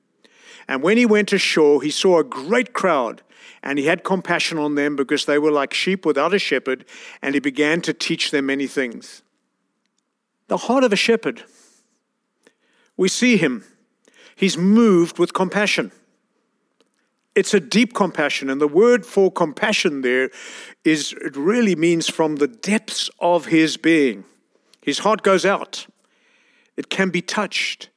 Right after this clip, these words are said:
He's not detached in any way. People felt intimate connection. And secondly, Jesus doesn't just have compassion. He has compassionate patience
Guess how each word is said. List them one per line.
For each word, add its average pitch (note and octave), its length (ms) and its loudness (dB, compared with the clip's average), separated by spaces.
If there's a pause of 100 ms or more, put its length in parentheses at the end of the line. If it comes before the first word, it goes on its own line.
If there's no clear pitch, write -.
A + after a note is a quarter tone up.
(560)
He's D#3+ 200 -4
not G3 180 0
detached - 760 -6 (360)
in D3 160 -6
any E3 220 0
way. D#3+ 380 0 (840)
People F3+ 320 0
felt - 340 0 (160)
intimate F#3+ 560 -2
connection. D3+ 640 -4 (1900)
And E3+ 120 -10
secondly, A3+ 440 0
Jesus A3+ 600 -4 (760)
doesn't A3 280 -2
just G3+ 220 0
have F3+ 180 -2
compassion. C#3+ 800 -6 (640)
He F3+ 140 0
has F3+ 500 0 (300)
compassionate F#3+ 640 -2
patience - 800 -4